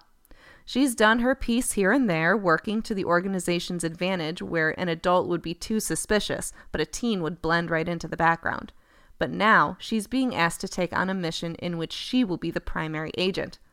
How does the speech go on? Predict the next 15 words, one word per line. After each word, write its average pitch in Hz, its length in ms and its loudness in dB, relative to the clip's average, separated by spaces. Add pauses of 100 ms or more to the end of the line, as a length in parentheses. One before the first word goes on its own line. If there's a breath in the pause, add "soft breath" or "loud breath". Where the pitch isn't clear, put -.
(140)
The 196 100 0
goal? 185 460 6 (100)
Befriend 190 460 2
Kyle, - 400 0 (340 soft breath)
the 180 140 2
son 220 400 2
of 202 120 -2
a 180 60 0
known 180 480 2
white 180 200 4
supremacist 190 680 -2
who 202 100 -2
has 185 120 -2
gone 196 280 6
quiet, - 460 4